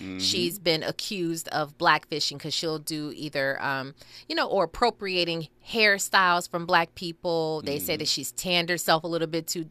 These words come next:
Speaker 2: too dark. But for the most part, on her day-to-day, I don't believe that Kim is, like,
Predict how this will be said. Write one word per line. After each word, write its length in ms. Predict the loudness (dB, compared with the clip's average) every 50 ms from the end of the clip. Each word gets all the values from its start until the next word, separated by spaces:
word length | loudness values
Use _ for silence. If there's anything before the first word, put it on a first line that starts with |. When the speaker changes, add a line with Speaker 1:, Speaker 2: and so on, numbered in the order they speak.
| _ -12
Speaker 2:
too 120 | -10 -10 -6
dark. 360 | 0 4 4 4 4 2 -2 _ -20 -20 -20 -20 -20 -8 -4
But 100 | -2 0
for 120 | 2 2 2
the 120 | 0 0
most 540 | -4 -2 2 6 6 6 6 4 -2 -8 -2
part, 260 | 2 4 4 4 4
on 180 | 0 -4 -4 -2
her 140 | -2 -2
day-to-day, 680 | -2 0 0 0 0 0 -2 -2 0 2 2 2 0 0 0
I 120 | 0 2 2
don't 140 | 0 0 -2
believe 260 | -6 -6 -6 -4 -2
that 180 | -2 -2 -2 -4
Kim 480 | -6 -4 -4 -2 -2 -4 -6 -10 -14 -12 -6 -4
is, 420 | -2 0 0 -2 -4 -6 -10 -10 -6 -4
like, 140 | -6 -6